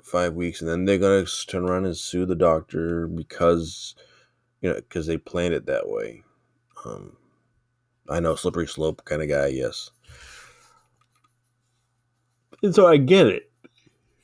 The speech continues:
So it's not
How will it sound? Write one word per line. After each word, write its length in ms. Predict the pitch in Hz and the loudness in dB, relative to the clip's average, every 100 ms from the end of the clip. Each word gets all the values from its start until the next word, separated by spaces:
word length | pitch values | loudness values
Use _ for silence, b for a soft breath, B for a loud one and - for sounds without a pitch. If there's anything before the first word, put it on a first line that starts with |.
| _ _ _ _ _ _ _ _ _ _ _ _ _ _ _ _ _ _ _ _ _ - | _ _ _ _ _ _ _ _ _ _ _ _ _ _ _ _ _ _ _ _ _ -8
So 420 | 143 127 110 - - _ _ _ _ _ | 0 2 0 -4 -14 _ _ _ _ _
it's 160 | 120 135 | -12 -2
not 320 | 147 127 | 0 0